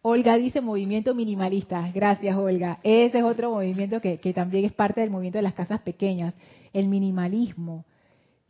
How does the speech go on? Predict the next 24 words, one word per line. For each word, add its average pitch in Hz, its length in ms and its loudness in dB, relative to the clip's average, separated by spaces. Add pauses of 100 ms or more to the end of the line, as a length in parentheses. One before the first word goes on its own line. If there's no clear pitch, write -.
que 226 140 6
como, 208 340 -2
como 202 340 -2 (400)
se - 160 -2
pueden 220 240 0
dar 254 180 0
cuenta, 262 460 -2 (960)
no, 220 340 0
no 240 160 2
es 247 100 2
un 285 120 -4
movimiento 226 580 -2
generalizado, 185 800 -2
son 208 160 -8
como 254 220 -6
movimientos 190 640 -4
tangenciales, 190 800 -2
porque 185 400 -4 (720)
cada 226 240 2
vez 254 140 4
hay 262 120 2
más 247 280 0
gente 247 400 0
explorando 208 840 -2